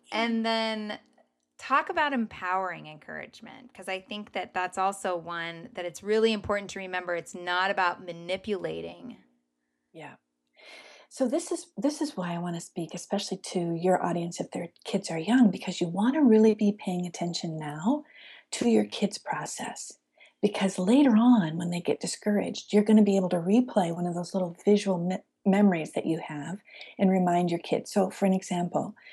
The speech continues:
Speaker 2: my son would get really discouraged with homework or school stuff.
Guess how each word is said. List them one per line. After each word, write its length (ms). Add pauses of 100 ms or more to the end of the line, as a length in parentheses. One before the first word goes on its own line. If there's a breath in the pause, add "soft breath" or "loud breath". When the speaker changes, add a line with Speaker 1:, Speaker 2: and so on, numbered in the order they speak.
(200 loud breath)
Speaker 2:
my 140
son 260
would 140
get 160
really 220
discouraged 760
with 340 (480)
homework 680
or 100
school 380
stuff. 560